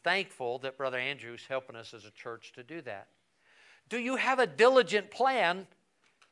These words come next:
that you prosecute on you walking with God? You're not just gonna wake up one morning and say, "You know what? Man, this was a great week. I didn't mean to,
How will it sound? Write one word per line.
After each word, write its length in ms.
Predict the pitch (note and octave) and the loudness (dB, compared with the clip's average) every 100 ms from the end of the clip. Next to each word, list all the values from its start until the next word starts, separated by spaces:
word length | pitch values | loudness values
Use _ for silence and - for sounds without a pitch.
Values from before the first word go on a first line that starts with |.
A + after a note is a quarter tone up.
| _ C#3 | _ -2
that 180 | G#3 G#3+ | -2 -2
you 120 | A3+ | -6
prosecute 800 | A3+ A#3+ C4 - - F#3+ F#3+ G#3+ | 0 4 4 2 -8 -4 -4 2
on 240 | G3+ F#3+ | 2 2
you 260 | F3 A#3 D4 | -4 -4 -2
walking 580 | C4 A3 B3 B3 C4+ B3 | -2 2 0 0 -8 -6
with 160 | C4+ | -4
God? 380 | C#4 D#4 D4+ C3 - _ _ _ _ _ - - | 0 0 -2 -6 -8 _ _ _ _ _ -20 -6
You're 140 | A#3 C4 | 0 4
not 200 | D#4 D#4 | 4 2
just 160 | C4 | 0
gonna 140 | C4 G#3+ | 0 4
wake 240 | B3 B3+ | 2 6
up 160 | C4 A3 | 2 4
one 160 | G#3+ | 0
morning 200 | F3+ G3+ | 2 0
and 80 | G3 | -2
say, 120 | G3 | -6
"You 160 | F#3+ D#4 | -4 -2
know 100 | C#4 | 2
what? 340 | A3 C4+ C4+ - G3 | 6 6 4 -12 -8
Man, 200 | A#3 F#3 | -6 -6
this 180 | B3 | -4
was 80 | F3 | -4
a 80 | B2 | -6
great 340 | C3+ G3 F#3+ | 2 2 2
week. 260 | E3+ D#3+ B2+ | -2 -2 0
I 80 | C#3+ | 0
didn't 220 | G#3+ F3 | 0 -2
mean 200 | G3+ A#3 | -8 -6
to, 260 | F#3 A#3 | -4 -4